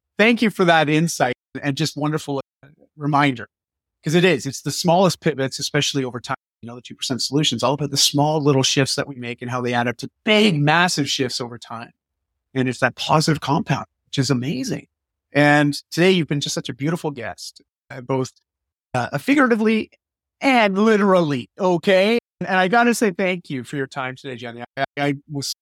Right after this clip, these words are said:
so ecstatic when you agreed to be on here because I already knew that we'd have a great conversation, but I also knew you'd bring the energy. And thank you for doing that today. And I, I am excited because if everybody loved this podcast, make sure you reach out to Jenny, check out Dance to Heal, check out her book,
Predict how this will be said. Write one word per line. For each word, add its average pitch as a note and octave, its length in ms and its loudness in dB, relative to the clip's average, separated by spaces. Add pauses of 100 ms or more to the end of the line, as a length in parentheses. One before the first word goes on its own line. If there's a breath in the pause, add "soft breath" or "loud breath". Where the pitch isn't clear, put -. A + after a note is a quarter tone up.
(120)
so G#3 120 2
ecstatic E3 540 2
when C#3+ 120 -6
you C3 100 -10
agreed C#3+ 380 -6
to C#3+ 100 -8
be B2+ 220 -8
on C3+ 180 -4
here D3 260 -2
because C#3 200 -6
I C3 60 0
already C3+ 180 0
knew C3+ 180 2
that C3+ 120 -2
we'd B2 120 -12
have B2+ 120 -10
a - 40 -20
great F3+ 240 2
conversation, D3+ 640 2
but C3 120 0
I C#3 60 6
also D3+ 200 0
knew D3+ 80 -2
you'd D#3 180 -8
bring D3+ 200 -4
the C#3 100 0
energy. D3+ 460 0 (380)
And C3+ 120 0
thank D3+ 220 2
you D#3+ 60 -4
for D3 100 -8
doing C3 220 -2
that C3 180 -2
today. A2+ 360 -10 (100)
And B2 360 -6 (220)
I, C3 240 2
I C#3+ 120 4
am C3+ 300 -2
excited A3 460 2
because E3+ 240 0
if D3 100 0
everybody G#3+ 380 2
loved G#3+ 260 2
this C#4 160 4
podcast, A#3 680 2
make F3 120 -4
sure F#3 140 -2
you D#3 80 2
reach D3+ 240 -4
out B3 120 -4
to C4+ 60 -12
Jenny, G#3 520 0 (120)
check G#3+ 280 -4
out A#3+ 160 0
Dance A3+ 300 0
to A#3 120 -2
Heal, F3 380 0
check - 360 -2
out C4 200 2
her C#4+ 100 2
book, F#3 440 2